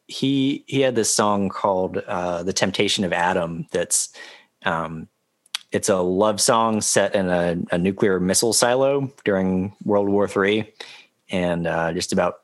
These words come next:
two people who get assigned to work in this, this place, and they fall in love. And, uh, so it's just, you know, I thought, "Well, I'll, I'll write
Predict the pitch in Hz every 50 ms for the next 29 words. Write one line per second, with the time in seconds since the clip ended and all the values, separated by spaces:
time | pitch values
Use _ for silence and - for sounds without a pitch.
0 | _ _ - - 143 131 139 123 - 123 113 110 110 101 113 110 - 123 117 98
1 | - 117 104 104 104 101 92 - 95 92 95 95 95 - - - 101 90 90 85
2 | - - - _ _ - - 107 - - - - - 117 104 98 90 87 - -
3 | - - - - 104 92 90 90 87 - - 98 92 90 87 85 85 85 85 85
4 | - 78 - - 90 - 101 - _ _ _ _ - - - - - - - _
5 | _ _ - 90 87 82 85 85 87 87 - _ _ _ _ _ _ _ - -
6 | - 147 139 135 147 143 - - 147 - - 208 - 123 107 98 95 107 - 131
7 | 113 110 113 - 135 127 123 123 120 117 - - - - 113 110 110 117 110 104
8 | 104 104